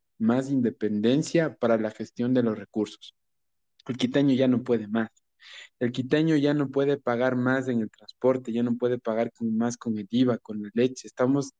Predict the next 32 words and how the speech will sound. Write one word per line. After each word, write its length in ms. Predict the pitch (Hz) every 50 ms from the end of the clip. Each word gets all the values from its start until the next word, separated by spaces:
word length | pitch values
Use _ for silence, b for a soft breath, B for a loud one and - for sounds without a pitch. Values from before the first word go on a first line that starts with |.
| _ -
estamos 540 | - - 117 - - 127 123 131 135 135
asfixiados. 920 | 135 127 131 - - 107 - - - - 120 123 135 147 131 117 101 - - _ _ _ _ _
Ya 200 | - 120 131 135
no 100 | 143 147
hay 140 | 147 143 131
de 160 | 123 123 113
dónde 340 | 113 127 143 151 143 135 120
más, 460 | 113 113 120 147 165 160 - - - -
ya 140 | - 127 135
no, 160 | 143 139 131
ya 180 | 123 123 131
no 100 | 139 143
hay, 140 | 139 135 131 _
ya 120 | - 135
no 80 | 143 151
existe 320 | 135 - 165 160 _ -
más. 400 | 127 127 151 175 180 123 - - _ _ _ B B B B B B B B
Una 160 | - 139 160
señora 560 | 160 160 - 131 131 139 156 170 160 139 127 -
me 160 | 113 117 117
decía 480 | 117 117 117 - - 156 160 151 131 117 -
que 60 | - 123
estábamos, 420 | 117 - - 135 139 147 147 139
de, 160 | 131 123 117
por 140 | 120 - 113
ejemplo, 320 | 113 - 131 131 127 135
en 100 | 135 127
una, 340 | 127 127 143 135 131 117 104 117 120 - _ -
en 80 | 117 113
un 120 | 120 131
mercado, 600 | 143 135 120 - - 131 131 143 147 131 113 - - _
decía, 380 | - 113 - - 147 147 143 -